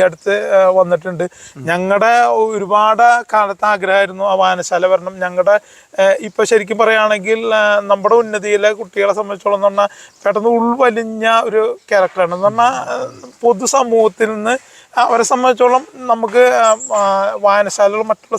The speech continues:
Speaker 1: സൗകര്യം ഇല്ലാത്ത കാരണം കൊണ്ടാണ് ആ ഒരു അടിസ്ഥാന സൗകര്യം നമുക്കിപ്പോൾ വായനശാലയിലൂടെ വന്നിട്ടുണ്ട്. ഈ അതൊക്കെ ഞങ്ങൾ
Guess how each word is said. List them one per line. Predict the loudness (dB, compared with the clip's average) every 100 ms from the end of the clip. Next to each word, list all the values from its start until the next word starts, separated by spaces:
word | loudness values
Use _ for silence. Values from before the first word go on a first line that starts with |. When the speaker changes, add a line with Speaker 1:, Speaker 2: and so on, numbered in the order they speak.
| -2
Speaker 1:
സൗകര്യം | 0 0 -2 0
ഇല്ലാത്ത | 0 0
കാരണം | 0 -2 0
കൊണ്ടാണ് | 2 2 0 -8 _ _ _ 2
ആ | 4
ഒരു | 4
അടിസ്ഥാന | 2 0 -2 -2 0
സൗകര്യം | -2 -2 -4
നമുക്കിപ്പോൾ | -4 -8 -2 2
വായനശാലയിലൂടെ | 2 -2 -2 -2 0 0 0
വന്നിട്ടുണ്ട്. | 2 0 -2 -4 -4 -10 -20 _
ഈ | -2 0
അതൊക്കെ | 2 0 2 0 2
ഞങ്ങൾ | 0 0 0